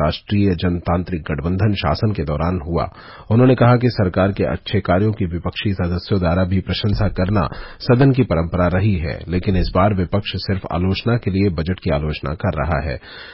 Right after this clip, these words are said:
तृणमूल कांग्रेस के सौगत राय ने कहा कि यह हाल के दिनों का सबसे विभाजनकारी बजट है। उन्होंने कहा कि बजट की कई विशेषताएं कांग्रेस पार्टी के घोषणा पत्र से ली गई हैं।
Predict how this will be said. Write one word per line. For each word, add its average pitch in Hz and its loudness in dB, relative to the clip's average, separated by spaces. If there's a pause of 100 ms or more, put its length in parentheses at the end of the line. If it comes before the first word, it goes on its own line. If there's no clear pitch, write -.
(140)
तृणमूल 143 6
कांग्रेस 143 6
के 139 2
सौगत 101 2
राय 98 6
ने 113 4
कहा 110 4
कि 110 -2
यह 101 2
हाल 92 2
के 101 0
दिनों 87 0
का 101 0
सबसे 95 -2
विभाजनकारी 87 0
बजट 73 -2
है। 69 -2 (240)
उन्होंने 107 0
कहा 104 2
कि 101 -2
बजट 87 0
की 101 0
कई 101 2
विशेषताएं 98 0 (420)
कांग्रेस 131 4
पार्टी 107 4
के 117 2
घोषणा 95 0
पत्र 87 -4
से 98 2
ली 107 4
गई 78 0
हैं। 76 -6